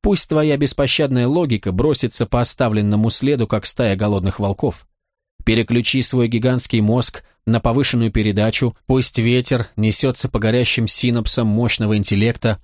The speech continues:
догоняя прекрасные и неизбежные умозаключения. Давай, Декстер, пошёл. Декстер? Алло, есть здесь кто-нибудь? Видимо, никого.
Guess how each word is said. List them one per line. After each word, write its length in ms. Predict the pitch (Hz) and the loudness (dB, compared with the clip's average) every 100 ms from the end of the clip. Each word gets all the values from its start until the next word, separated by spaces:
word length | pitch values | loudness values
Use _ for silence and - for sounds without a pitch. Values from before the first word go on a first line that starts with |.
| - | -6
догоняя 440 | 90 101 113 120 | -4 0 0 0
прекрасные 640 | 113 117 120 123 - 117 117 | 0 -2 0 -2 0 0 0
и 140 | 117 | 0
неизбежные 680 | 110 110 95 120 104 104 113 | 0 0 0 0 0 0 0
умозаключения. 880 | 107 104 101 98 92 - 82 76 - - _ | 0 0 0 -2 -2 -2 -2 -4 -6 -14 _
Давай, 400 | - 101 123 117 | -4 0 2 0
Декстер, 440 | 95 87 - - - | 0 -4 -6 -8 -4
пошёл. 540 | 110 - 107 78 - _ _ _ _ _ _ _ | -2 -2 -2 -4 -8 _ _ _ _ _ _ _
Декстер? 500 | 78 113 - - 80 - _ _ _ _ _ - | -2 -2 0 -4 -8 -12 _ _ _ _ _ -4
Алло, 400 | 95 107 90 - - | 0 2 0 -4 -6
есть 400 | 85 101 156 - | -2 0 0 -2
здесь 280 | 139 135 - | -2 0 -2
кто-нибудь? 540 | - 110 80 76 - _ _ _ _ _ _ _ _ _ | -2 -2 -4 -6 -12 _ _ _ _ _ _ _ _ _
Видимо, 320 | 123 147 151 151 | -2 0 0 0
никого. 440 | 143 147 123 | -2 -2 -2